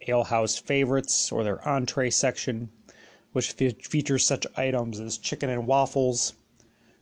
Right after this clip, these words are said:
pot pie, tacos, short ribs, chicken marsala, mac and cheese, and what sounds like a, uh, former signature Chili's dish,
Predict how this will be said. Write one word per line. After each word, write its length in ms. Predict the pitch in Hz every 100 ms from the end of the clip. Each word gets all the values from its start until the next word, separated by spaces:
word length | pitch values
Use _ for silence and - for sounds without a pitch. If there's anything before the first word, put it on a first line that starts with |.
| -
pot 340 | - 131 120
pie, 520 | - 139 135 127 127 123 - _ _ _ _ -
tacos, 800 | 139 123 135 123 117 113 - - _ _ _ _
short 400 | - - 135 123
ribs, 580 | 120 120 117 110 107 - -
chicken 340 | - - -
marsala, 760 | 123 120 113 131 117 113 117 113 - _ _ -
mac 260 | 117 113 120
and 80 |
cheese, 560 | 113 - 120 113 104 - - _ - - - - - -
and 280 | 117 110 110
what 260 | 107 113 -
sounds 440 | 135 123 123 110
like 500 | 120 117 113 - - - -
a, 360 | 110 110 110
uh, 240 | 110 110 110
former 480 | - 127 120 120
signature 840 | 107 - 139 127 113 - 127 117 113
Chili's 440 | - 156 139 107
dish, 440 | 101 120 113 -